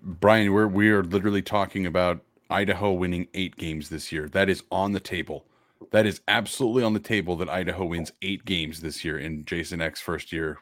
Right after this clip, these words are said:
running this program. Um, it is an absolute gift that Idaho has two of the three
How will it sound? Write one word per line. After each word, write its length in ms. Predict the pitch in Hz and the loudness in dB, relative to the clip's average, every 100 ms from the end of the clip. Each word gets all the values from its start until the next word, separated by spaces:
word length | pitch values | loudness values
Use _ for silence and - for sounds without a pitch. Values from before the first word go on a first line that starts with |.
| - | -8
running 300 | 82 76 76 | -6 -6 -10
this 120 | 73 | -10
program. 440 | - 76 69 65 _ _ _ _ | -8 -8 -8 -12 _ _ _ _
Um, 380 | - 76 62 69 - | -10 -8 -8 -10 -6
it 160 | 104 | -2
is 160 | 98 85 | 0 -2
an 120 | 90 - | -2 4
absolute 640 | 127 127 - 123 123 101 | 4 4 2 4 4 4
gift 460 | 113 110 - - - _ _ _ - | 6 6 4 -6 -16 _ _ _ -2
that 140 | 104 | 2
Idaho 520 | 90 104 104 92 101 | 2 2 2 4 4
has 300 | 92 95 87 | 4 2 2
two 300 | - 120 127 | -2 2 4
of 160 | 123 107 | 2 0
the 80 | 107 | -6
three 560 | - 107 113 110 101 | -2 2 2 2 -2